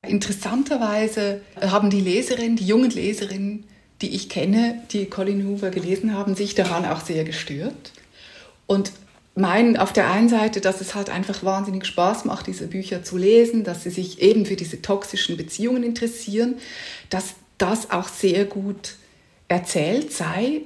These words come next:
und man da als Leserin auch ein, eine kritische Haltung einnehmen kann. Aber ich glaube, das ist schon ein Thema bei, bei vielen Leserinnen, dass der Zeitgeist da überhaupt keine Rolle spielt.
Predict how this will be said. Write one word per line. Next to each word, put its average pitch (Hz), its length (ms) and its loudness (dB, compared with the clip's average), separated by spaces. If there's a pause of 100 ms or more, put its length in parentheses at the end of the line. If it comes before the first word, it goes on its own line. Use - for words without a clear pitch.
und 214 300 0
man 196 160 0
da 190 240 0
als 190 220 -2
Leserin 196 540 0
auch 180 260 -6
ein, 180 320 -4 (100)
eine 180 240 -2
kritische 214 520 -4
Haltung 233 400 -2
einnehmen 220 580 -2
kann. 220 500 -4 (640)
Aber 185 580 2
ich - 200 -4
glaube, 233 180 4
das 214 140 2
ist - 160 -8
schon 220 160 -2
ein 285 180 4
Thema 160 640 -2 (180)
bei, 180 200 2
bei 180 340 -2
vielen 202 340 -2
Leserinnen, 170 680 -4 (340)
dass - 600 -6
der 175 140 -4
Zeitgeist 170 680 -6
da 170 140 -6
überhaupt 165 720 -4
keine 175 240 -4
Rolle 156 260 -4
spielt. - 720 -10